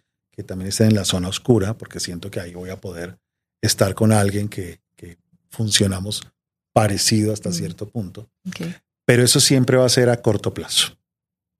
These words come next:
Speaker 2: Mm.
Speaker 1: A mediano y largo plazo, si yo estoy en la zona oscura, mis vínculos no van a funcionar. Puede que siga casado, que ese es otro tema. Uno
Speaker 2: Claro.
Speaker 1: puede estar casado y que eso no funcione nunca,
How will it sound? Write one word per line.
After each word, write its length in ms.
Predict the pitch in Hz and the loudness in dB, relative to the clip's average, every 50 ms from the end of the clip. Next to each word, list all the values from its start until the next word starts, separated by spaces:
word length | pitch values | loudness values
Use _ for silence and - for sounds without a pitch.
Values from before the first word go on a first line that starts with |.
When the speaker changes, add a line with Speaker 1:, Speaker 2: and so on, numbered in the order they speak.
| _ _ _ _ _ _ _ _ _ _ - | _ _ _ _ _ _ _ _ _ _ -4
Speaker 2:
Mm. 100 | 180 170 | 0 2
Speaker 1:
A 120 | 135 120 | 4 4
mediano 500 | 113 113 110 110 110 117 120 120 127 135 | 6 6 4 6 6 6 6 6 6 4
y 40 | 139 135 | 4 4
largo 320 | 135 127 123 131 123 - | 4 4 2 2 0 2
plazo, 440 | - 135 120 117 - - 156 165 - _ _ | 4 4 4 2 0 -2 -6 -8 -12 _ _
si 180 | - - 104 | -10 -10 -8
yo 80 | 95 101 | -8 -8
estoy 300 | 98 - - 123 120 113 | -8 -2 2 4 4 4
en 80 | 107 104 | 4 2
la 100 | 95 92 | 2 0
zona 320 | - - - 117 113 117 | 0 2 4 4 4 2
oscura, 500 | 123 123 - - - 120 120 139 165 175 - _ _ _ _ _ _ _ _ - | 0 -2 -6 -2 2 2 2 2 2 -4 -8 _ _ _ _ _ _ _ _ -6
mis 300 | 120 110 104 95 92 92 | -4 -4 -4 -4 -4 0
vínculos 640 | 117 123 139 139 - 180 131 104 92 - - - _ - | 2 4 4 4 4 4 2 2 2 0 -4 -8 _ -8
no 160 | 113 104 101 | -6 -6 -4
van 140 | 101 98 101 | -6 -6 -8
a 40 | 101 | -12
funcionar. 480 | - - 95 - - 80 76 - _ _ _ _ _ _ _ _ _ _ _ _ _ _ _ _ | -14 -14 -16 -16 -16 -16 -18 -20 _ _ _ _ _ _ _ _ _ _ _ _ _ _ _ _
Puede 220 | - 127 143 156 | 4 4 4 6
que 80 | 160 143 | 4 4
siga 240 | 120 120 127 143 135 | 4 4 4 4 4
casado, 440 | 127 107 - 135 123 98 82 - | 2 2 2 2 2 2 0 -4
que 100 | - - | -2 -2
ese 120 | 104 - 113 | 0 2 2
es 80 | 107 107 | 2 2
otro 200 | 101 110 - - | 2 0 -2 0
tema. 260 | - 131 110 - _ _ _ - | -2 -2 -4 -4 _ _ _ -8
Uno 100 | - 139 - | -2 0 2
Speaker 2:
Claro. 100 | 113 - | 4 4
Speaker 1:
puede 120 | 131 123 | 4 4
estar 200 | 120 120 120 110 | 4 2 2 2
casado 300 | - 120 113 - 120 127 | 2 2 2 4 4 2
y 40 | 127 | 2
que 100 | - - 98 | 2 0 0
eso 100 | 107 110 | 2 2
no 80 | 110 | 2
funcione 340 | 101 110 107 101 110 107 110 | 4 2 2 4 4 6 6
nunca, 380 | 113 117 107 - - - - | 6 6 4 4 0 -4 -8